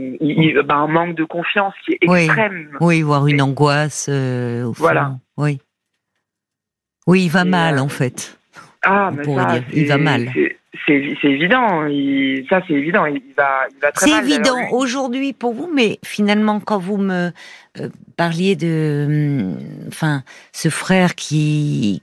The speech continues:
Speaker 2: qui a fait office de famille pour vous,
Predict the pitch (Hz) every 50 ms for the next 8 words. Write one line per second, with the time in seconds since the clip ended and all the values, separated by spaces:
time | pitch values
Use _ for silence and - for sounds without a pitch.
0 | _ - - 175 175 160 - - 202 202 196 185 - - - 226 220 185 175 202
1 | - - 208 202 208 220 240 240 233 214 190 180 175 147 - - 165 156 151 143
2 | 160 170 160